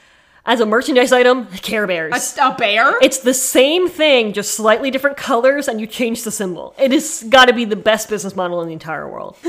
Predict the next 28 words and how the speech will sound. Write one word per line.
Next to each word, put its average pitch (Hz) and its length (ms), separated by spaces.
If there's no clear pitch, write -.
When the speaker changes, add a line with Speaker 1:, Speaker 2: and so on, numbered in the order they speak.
Speaker 1:
One 247 200
thing 269 160
that 226 180
did 202 140
get - 240
banned, 185 500
that 185 160
the 185 100
only, 196 360
one 214 360
show 233 100
that 214 80
they 196 60
were 180 100
not 175 260
able 175 260
to - 180
air 160 160
here, 156 400
but 139 180
that 151 160
did 151 120
air 147 220
elsewhere, 143 400
is 165 160
the 160 100
Garbage 151 520
Pail 180 440